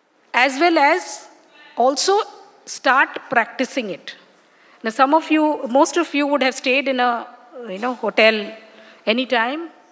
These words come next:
and they ask you for your Aadhaar card. How many of you have shared your Aadhaar card?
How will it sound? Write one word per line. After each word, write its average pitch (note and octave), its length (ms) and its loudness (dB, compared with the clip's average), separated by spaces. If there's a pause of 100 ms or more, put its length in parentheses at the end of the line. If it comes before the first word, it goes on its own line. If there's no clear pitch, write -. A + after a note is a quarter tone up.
(880)
and B3 200 0
they C#4+ 80 2
ask C4 260 2
you E4 160 2
for D#4 140 2
your B3 160 4
Aadhaar G3+ 320 2
card. E3 300 -2 (360)
How C4 140 2
many E4 180 4
of D#4+ 80 -8
you D#4+ 140 2
have D#4 160 0
shared D4 300 2
your C#4 60 0 (100)
Aadhaar C4 320 0
card? D4+ 160 0